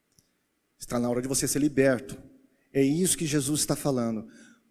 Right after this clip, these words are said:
"Pai, perdoa os nossos pecados." Sabe por quê? Porque nada que um ser humano faça contra nós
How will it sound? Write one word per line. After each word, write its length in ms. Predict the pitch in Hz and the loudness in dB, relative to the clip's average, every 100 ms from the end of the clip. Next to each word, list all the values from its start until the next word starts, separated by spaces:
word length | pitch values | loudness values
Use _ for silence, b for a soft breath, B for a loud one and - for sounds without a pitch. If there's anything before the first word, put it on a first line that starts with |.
| - | 6
"Pai, 240 | 190 196 | 12 12
perdoa 440 | 190 202 190 254 | 12 12 12 10
os 100 | 247 | 10
nossos 240 | 180 214 - | 8 8 8
pecados." 760 | 185 165 160 147 135 120 - - B | 6 10 10 10 8 -4 -6 -12 B
Sabe 260 | B 220 214 | B 6 8
por 180 | 202 185 | 8 6
quê? 540 | - 214 156 - - b b | 8 6 6 -2 -16 b b
Porque 420 | 185 - 226 220 - | 4 6 4 2 2
nada 960 | 180 220 254 294 196 185 131 110 - - | 4 8 10 8 8 6 6 0 -12 2
que 100 | 202 | 4
um 80 | |
ser 180 | 202 208 | 8 8
humano 260 | 208 196 196 | 10 8 8
faça 340 | - 202 190 | 6 6 6
contra 340 | 175 247 254 240 | 4 6 6 6
nós 600 | 180 180 214 - - | 8 8 6 4 0